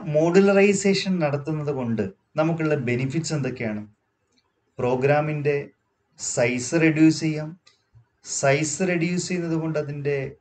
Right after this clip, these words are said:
എറേഴ്സ് നമുക്ക് പരമാവധി കുറക്കാൻ സാധിക്കും. അതിൻ്റെ കോംപ്ലക്സിറ്റി കുറക്കാൻ സാധിക്കും. പിന്നെ ചില കോഡുകൾ തന്നെ പല സ്ഥലത്ത് ഉപയോഗിക്കേണ്ടതായിട്ട് വരും. അപ്പൊ അവിടെയൊക്കെ വീണ്ടും വീണ്ടും ആ കോഡ് എഴുതുന്നതിന് പകരം നമ്മൾ ഒരു സ്ഥലത്ത് എഴുതിയാൽ മതി.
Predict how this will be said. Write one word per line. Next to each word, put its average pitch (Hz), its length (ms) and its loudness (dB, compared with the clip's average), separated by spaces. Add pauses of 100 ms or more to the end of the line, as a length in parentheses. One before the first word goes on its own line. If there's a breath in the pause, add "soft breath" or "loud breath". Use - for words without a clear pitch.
(120)
എറേഴ്സ് 143 540 0 (640)
നമുക്ക് 123 260 -8 (160)
പരമാവധി 120 540 -4
കുറക്കാൻ 117 320 -4 (100)
സാധിക്കും. 117 380 -10 (480 soft breath)
അതിൻ്റെ 170 240 -4 (120)
കോംപ്ലക്സിറ്റി 175 760 2
കുറക്കാൻ 127 340 -4 (100)
സാധിക്കും. 113 380 -10 (520 soft breath)
പിന്നെ 202 160 2 (120)
ചില 208 200 4 (140)
കോഡുകൾ 180 420 2 (120)
തന്നെ 165 200 0 (160)
പല 160 240 6
സ്ഥലത്ത് 156 480 0
ഉപയോഗിക്കേണ്ടതായിട്ട് 135 880 -4
വരും. 92 180 -12 (520 soft breath)
അപ്പൊ - 180 -2
അവിടെയൊക്കെ 175 480 0 (100)
വീണ്ടും 185 360 2
വീണ്ടും 208 340 2
ആ - 20 2 (160)
കോഡ് 165 320 2
എഴുതുന്നതിന് 160 400 0
പകരം 151 300 -2
നമ്മൾ 156 160 -2 (260)
ഒരു 220 160 6
സ്ഥലത്ത് 156 400 -2
എഴുതിയാൽ 127 320 -2
മതി. 92 180 -8